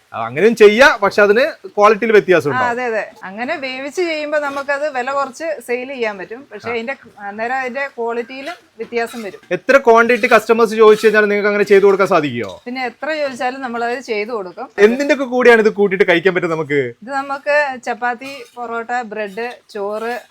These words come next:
Speaker 1: ആ.
Speaker 2: അങ്ങനെ എന്തിന്റെ കൂടെ വേണേലും കഴിക്കാം.
Speaker 1: എന്തിനും ഓക്കെ ആണ് അല്ലേ?
Speaker 2: അതെ, അതെ, അതെ. ഈ ഒരു ഇടിയിറച്ചി മാത്രം മതി, വേറെ കറിയൊന്നും വേണമെന്നില്ല. ഇടിയിറച്ചി ആയതിനു ശേഷം ഇനി നമ്മള്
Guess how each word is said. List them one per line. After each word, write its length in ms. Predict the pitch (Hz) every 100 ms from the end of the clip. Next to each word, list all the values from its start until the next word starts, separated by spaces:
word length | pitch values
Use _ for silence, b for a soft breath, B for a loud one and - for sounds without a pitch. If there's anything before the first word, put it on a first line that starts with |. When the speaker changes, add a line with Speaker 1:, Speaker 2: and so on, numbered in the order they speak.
| - 165
Speaker 1:
ആ. 140 | 110
Speaker 2:
അങ്ങനെ 240 | 196 247
എന്തിന്റെ 300 | 240 240 269
കൂടെ 140 | 302 339
വേണേലും 480 | 269 247 247 240 _ _ _
കഴിക്കാം. 240 | 143 175 196
Speaker 1:
എന്തിനും 360 | 202 247 247
ഓക്കെ 260 | 190 185 156
ആണ് 140 | 113
അല്ലേ? 140 | 135 127
Speaker 2:
അതെ, 140 | 190
അതെ, 140 | 170
അതെ. 220 | 160 160 -
ഈ 160 | 220 277
ഒരു 400 | 277 285 277 226
ഇടിയിറച്ചി 340 | 247 262 302
മാത്രം 360 | 262 226 311 247
മതി, 220 | 196 185
വേറെ 260 | 190 196
കറിയൊന്നും 460 | 220 220 226 233 233
വേണമെന്നില്ല. 540 | 220 220 220 175 151 -
ഇടിയിറച്ചി 500 | 202 220 254 254 254
ആയതിനു 280 | 294 262 277
ശേഷം 440 | 277 226 262 254
ഇനി 100 | 220
നമ്മള് 380 | 233 226 233